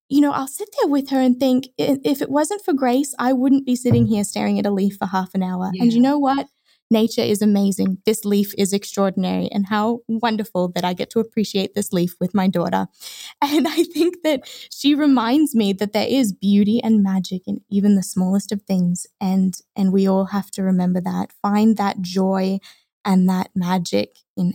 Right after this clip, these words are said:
Speaker 1: every day, because you don't know how long you have. And <laughs> life is extraordinary. Life is a beautiful miracle. And I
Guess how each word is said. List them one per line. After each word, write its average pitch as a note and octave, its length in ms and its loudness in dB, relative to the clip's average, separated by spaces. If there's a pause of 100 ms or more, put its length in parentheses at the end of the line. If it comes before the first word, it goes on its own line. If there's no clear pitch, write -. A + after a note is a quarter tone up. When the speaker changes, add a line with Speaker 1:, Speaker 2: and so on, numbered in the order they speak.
Speaker 1:
every F#3 300 -2
day, F#3+ 440 -4
because G3+ 420 -6 (380)
you A#3+ 100 2
don't B3 220 0
know B3 140 2
how A#3+ 160 -2
long A3+ 320 4
you A3+ 80 2
have. G#3 380 -6 (260)
And G3+ 340 2 (400)
<laughs> - 880 -2
life C4+ 320 -2
is C#4 140 2
extraordinary. B3 680 0 (140)
Life A#3 300 -2
is B3 320 2
a G#3+ 140 2
beautiful G#3+ 540 2
miracle. G3+ 800 0
And F#3+ 380 0 (140)
I G#3 420 0